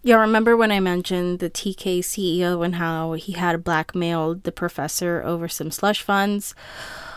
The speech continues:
Well, he threw him under the bus and testified against him in court, 'cause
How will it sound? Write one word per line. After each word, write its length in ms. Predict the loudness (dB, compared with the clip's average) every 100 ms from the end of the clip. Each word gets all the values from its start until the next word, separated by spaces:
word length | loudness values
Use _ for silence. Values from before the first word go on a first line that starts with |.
| -8
Well, 540 | 4 8 8 6 4 4
he 140 | 2
threw 200 | 4 4
him 180 | 4 4
under 180 | 4 2
the 100 | 2
bus 520 | 4 4 2 -2 -12 _ -6
and 400 | -2 0 0 -2
testified 800 | 0 -2 0 -4 2 4 4 2 -4
against 540 | -2 0 0 0 -2
him 260 | -2 -2 -2
in 200 | -4 -6
court, 640 | -8 -2 2 4 2 -2 -6
'cause 420 | -4 -2 -2